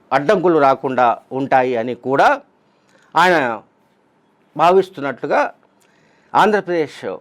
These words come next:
పర్టికులర్గా తెలుగుదేశం పార్టీ, ఆ, వర్గాల్లో ఒక చర్చ జరుగుతోంది. So లే-, లోకేష్ను సీఎం సీట్లో కూర్చోబెట్టడానికి సంబంధించి ఇదే సరైన సమయమని కూడా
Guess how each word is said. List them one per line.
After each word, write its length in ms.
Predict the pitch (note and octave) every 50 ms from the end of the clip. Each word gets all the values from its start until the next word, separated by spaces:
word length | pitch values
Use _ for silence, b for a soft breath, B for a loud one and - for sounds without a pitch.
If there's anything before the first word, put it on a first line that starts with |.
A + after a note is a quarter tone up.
| - _ _ _ _ _ _
పర్టికులర్గా 380 | - C3+ - C3+ C3+ C3 C3+ C#3+
తెలుగుదేశం 480 | C#3 - C3+ D3+ D3 C3 - - B2 A2
పార్టీ, 540 | F#2 G#2 G#2 G2+ - - A#2+ G#2+ G2 D#2 - _ _ _ _ _ _ _ _ b b b b b b b b F#2
ఆ, 180 | F2+ F2+ F2+
వర్గాల్లో 500 | F2 G#2+ C#3+ D3 B2+ D3 B2+ B2 E3+ G#3+
ఒక 280 | F#3 C3 A2 G#2 A#2+ B2+
చర్చ 300 | B2 B2+ C3 - - A2
జరుగుతోంది. 500 | G#2+ G#2 G2 - - E2+ D#2 D2 D#2 - _ _ _ _ _ _ _ _ b b b b b b b b b b b - B3+
So 100 | C4 A3+
లే-, 320 | F3+ G3+ A#3 - - -
లోకేష్ను 480 | F3+ G#3+ A3+ F#3 A#3+ A#3 A3+ A#3 A3+ G#3
సీఎం 340 | - - G3 G3 G#3 G#3
సీట్లో 580 | G3+ - G3 G3+ F3+ F#3 F#3 G3 F#3+ F#3 F3 - - _ _ _
కూర్చోబెట్టడానికి 920 | - E3+ F#3+ F#3+ - - G3 F3+ D3+ D#3+ D#3 D#3+ E3 D3+ C3+ C3+ B2+ B2 G#2
సంబంధించి 760 | - - A2+ A2 A2+ A2+ G#2+ G#2+ G#2 - - G3+ B3 A3 - - _ _ _
ఇదే 380 | B2 C#3 C#3+ G3+ G#3+ A3 - -
సరైన 320 | - - C#3+ C3+ D3 C#3+ C3
సమయమని 560 | - B2+ A#2+ A#2+ B2+ A#2+ A#2+ A#2 A#2 A2+ A2
కూడా 500 | - _ - A2 A2 A#2+ D#3 G3+ G#3+